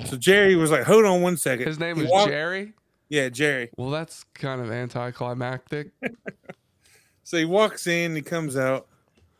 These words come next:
Speaker 1: and he has a
Speaker 2: <laughs>
Speaker 1: whole, a whole gallon freezer bag of habanero peppers. I said, "Is that what that is?" I said, "Is that a habanero pepper?" He said, "Yep." Pops one in his mouth. He goes, "You want one?" I said, "No." I said,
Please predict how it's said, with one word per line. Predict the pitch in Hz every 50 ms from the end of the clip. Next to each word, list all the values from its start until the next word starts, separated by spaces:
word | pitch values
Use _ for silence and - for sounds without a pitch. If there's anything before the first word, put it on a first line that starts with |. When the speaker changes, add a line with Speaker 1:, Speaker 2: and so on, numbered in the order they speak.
| _ -
Speaker 1:
and | 139 147 143
he | 151
has | 156 165 160 143
a | 120 110
Speaker 2:
<laughs> |
Speaker 1:
whole, | - 403 392 - 180 185 196 214 214 196 156 127 - _ _ -
a | 156 143
whole | 143 185 202 196
gallon | 160 131 156 160 165 170 175 165 151 139
freezer | - - 165 165 165 147 131 127
bag | 120 131 131 127 123 127 120 117 127 -
of | 123 -
habanero | - 151 147 131 135 135 131 127 123 117
peppers. | - 147 156 143 - - - - - _ _ _ _ _ _ _ _ -
I | 147 147
said, | 135 156 147
"Is | 139 127
that | 147 165 160
what | 165 156
that | 151 147 139
is?" | 143 165 175 160 147
I | 143 147 - 123
said, | 127 - 143
"Is | 135
that | 127 151 151 143
a | 131
habanero | 117 147 156 139 143 143 143 139 127 -
pepper?" | 156 165 180 214 226
He | 220 202
said, | 147 113 113
"Yep." | 165 190 - _ _ -
Pops | 143 131 - -
one | 139 127
in | 123
his | 117 107
mouth. | 123 143 139 123 113 - _ _ _ _ _ _ _ _
He | - 131
goes, | 127 120
"You | 120 135
want | 156 196 185 190
one?" | 214 226 226
I | 220
said, | - - 123 120
"No." | 120 123 127 131 131 127 127 123
I | 131 135
said, | - - 113